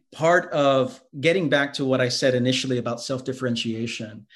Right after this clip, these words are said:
um, you know, I pastor a very diverse congregation that is diverse, uh, ethnically, racially, generationally, socio-, uh, you know, sociologically, every, every, uh,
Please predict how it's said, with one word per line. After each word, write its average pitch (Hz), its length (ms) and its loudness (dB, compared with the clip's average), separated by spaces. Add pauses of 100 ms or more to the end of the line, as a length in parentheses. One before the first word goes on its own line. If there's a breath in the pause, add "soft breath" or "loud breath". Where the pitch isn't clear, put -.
(480 soft breath)
um, 127 400 0
you 147 80 0
know, 135 100 2
I 139 120 0
pastor 143 400 2
a 123 40 0
very 139 180 4
diverse 127 320 2
congregation 117 1000 -4 (240 soft breath)
that 123 460 -2
is 123 760 2 (400 loud breath)
diverse, 127 840 0 (380)
uh, 120 360 -6
ethnically, 139 540 -2
racially, 127 880 2
generationally, 123 1120 0 (140)
socio-, 135 460 -2
uh, 143 160 -4
you 143 100 -6
know, 127 80 -4
sociologically, 135 1000 -6
every, 170 220 0
every, 170 480 0 (540)
uh, 175 80 -10